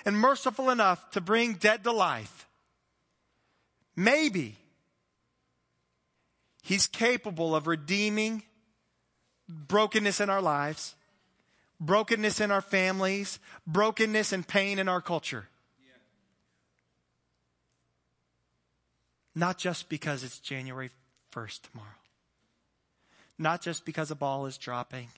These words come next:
Not just because the calendar's new. But because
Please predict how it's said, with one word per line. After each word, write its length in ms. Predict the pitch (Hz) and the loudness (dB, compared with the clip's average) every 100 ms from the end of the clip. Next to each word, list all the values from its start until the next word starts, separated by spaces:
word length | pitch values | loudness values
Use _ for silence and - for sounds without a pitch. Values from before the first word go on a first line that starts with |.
| _ - | _ -8
Not 200 | 143 151 | -8 -6
just 220 | 151 - | -12 -12
because 340 | 156 147 143 | -8 -6 -8
the 120 | - | -10
calendar's 640 | 151 - 139 139 139 135 - | -12 -8 -8 -10 -16 -16 -14
new. 320 | 135 127 117 117 _ _ _ _ _ _ _ _ _ _ _ _ _ _ _ _ _ _ _ _ _ | -12 -12 -14 -20 _ _ _ _ _ _ _ _ _ _ _ _ _ _ _ _ _ _ _ _ _
But 140 | 120 | -10
because 340 | - - 120 | -10 -8 -8